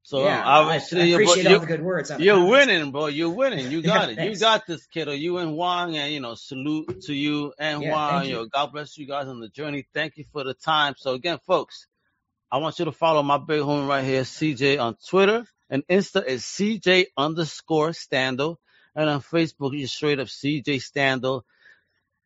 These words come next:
Speaker 1: S T A N D A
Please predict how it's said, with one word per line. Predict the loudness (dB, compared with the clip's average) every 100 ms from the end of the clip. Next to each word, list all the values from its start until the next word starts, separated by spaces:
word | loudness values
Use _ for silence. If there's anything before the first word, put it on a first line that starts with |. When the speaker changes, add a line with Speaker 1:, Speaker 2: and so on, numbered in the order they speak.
| _ _ _ 4
Speaker 1:
S | 4 4 -4
T | -4 -2 -2 0
A | 2 2 2
N | 0 0 0
D | 0 0 0 2
A | 2 2